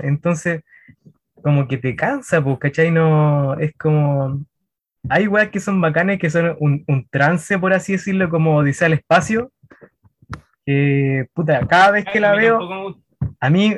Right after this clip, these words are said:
Speaker 1: al principio me cargaba, ¿cachai? Como que la encontraba fome, pero cada vez que la veo como que me hipnotiza más y me gusta mucho, ¿cachai? Y es como que, <laughs> y ojo, que es una película larga y entrega caleta de información,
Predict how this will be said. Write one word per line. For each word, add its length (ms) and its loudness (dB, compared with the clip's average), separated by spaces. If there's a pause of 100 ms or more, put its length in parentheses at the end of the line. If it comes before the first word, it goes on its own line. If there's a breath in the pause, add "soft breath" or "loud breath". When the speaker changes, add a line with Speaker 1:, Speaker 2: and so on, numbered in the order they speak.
(100)
Speaker 1:
al 140 0
principio 440 -2
me 120 0
cargaba, 460 2
¿cachai? 340 -4
Como 260 -4
que 60 -2
la 100 0
encontraba 440 0
fome, 300 -4
pero 240 -2
cada 180 2
vez 180 0
que 120 -4
la 140 2
veo 260 -2
como 260 -2
que 460 -2 (880 soft breath)
me 140 0
hipnotiza 500 0
más 380 -4
y 40 -4
me 100 -2
gusta 280 -4
mucho, 320 -4
¿cachai? 360 -2
Y 120 -2
es 160 -4
como 240 -2
que, 180 0
<laughs> 320 -2 (580 soft breath)
y 120 2
ojo, 320 0
que 60 -2
es 40 0
una 140 0
película 400 0
larga 480 0 (640)
y 180 0
entrega 440 0
caleta 300 -2
de 80 0
información, 720 -6